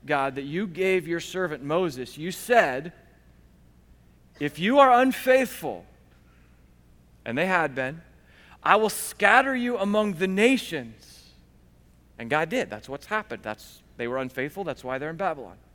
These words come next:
"But, but, God, you also said,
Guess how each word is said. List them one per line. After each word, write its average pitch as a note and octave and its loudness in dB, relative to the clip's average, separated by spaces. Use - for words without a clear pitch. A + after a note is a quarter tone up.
"But, A#3+ 4
but, F3 2
God, F3 2
you D#3 2
also G3+ 0
said, D#3 0